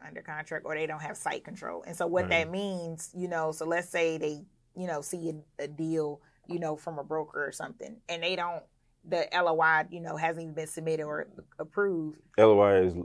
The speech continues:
Speaker 2: letter
Speaker 1: Letter
Speaker 2: of
Speaker 1: of
Speaker 2: intent.
Speaker 1: intent, sorry.
Speaker 2: Okay.
Speaker 1: Thanks for, yeah, letter
Speaker 2: No,
Speaker 1: of
Speaker 2: you're good.
Speaker 1: intent. And so if, if they're not past that process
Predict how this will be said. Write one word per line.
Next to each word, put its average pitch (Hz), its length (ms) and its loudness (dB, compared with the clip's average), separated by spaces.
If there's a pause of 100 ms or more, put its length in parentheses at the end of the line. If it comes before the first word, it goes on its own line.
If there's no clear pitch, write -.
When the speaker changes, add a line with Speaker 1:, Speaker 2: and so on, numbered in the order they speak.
Speaker 2:
letter 98 220 8
Speaker 1:
Letter 98 180 10
Speaker 2:
of 90 60 8
Speaker 1:
of 80 60 0
Speaker 2:
intent. 95 160 2
Speaker 1:
intent, - 160 -6
sorry. 156 220 -2
Speaker 2:
Okay. 160 120 -8
Speaker 1:
Thanks 180 160 -8
for, 151 120 -8 (140)
yeah, 156 260 -4
letter 175 220 4
Speaker 2:
No, 180 60 6
Speaker 1:
of - 0 -
Speaker 2:
you're 160 100 4
good. - 60 6 (100)
Speaker 1:
intent. 170 160 -6 (600)
And 180 240 -2
so 180 680 4 (680)
if, 190 200 -2 (380)
if 170 180 -2
they're 202 220 4
not 185 360 8 (360)
past 185 320 4
that 160 220 0
process 185 800 4